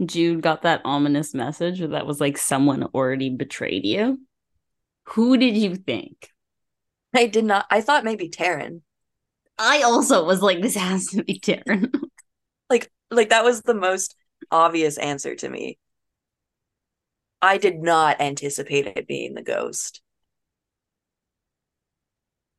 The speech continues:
Speaker 1: I was shocked. That, that whole scene, shocked. And then I feel so bad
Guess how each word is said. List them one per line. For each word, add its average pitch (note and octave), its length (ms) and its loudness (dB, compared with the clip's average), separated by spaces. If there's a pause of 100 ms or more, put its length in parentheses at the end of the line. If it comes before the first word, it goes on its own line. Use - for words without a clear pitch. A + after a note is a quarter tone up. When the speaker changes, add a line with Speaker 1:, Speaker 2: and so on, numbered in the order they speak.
(120)
Speaker 1:
I F3+ 200 2
was F3 320 -8 (160)
shocked. - 880 -8 (260)
That, E3+ 320 2 (180)
that E3 240 0
whole D#3+ 680 -2 (160)
scene, C#3 640 -6 (140)
shocked. - 600 -6 (100)
And B3+ 120 4
then C4+ 120 6
I D4 160 2
feel B3+ 200 2
so A#3 260 -2
bad D#3+ 320 -2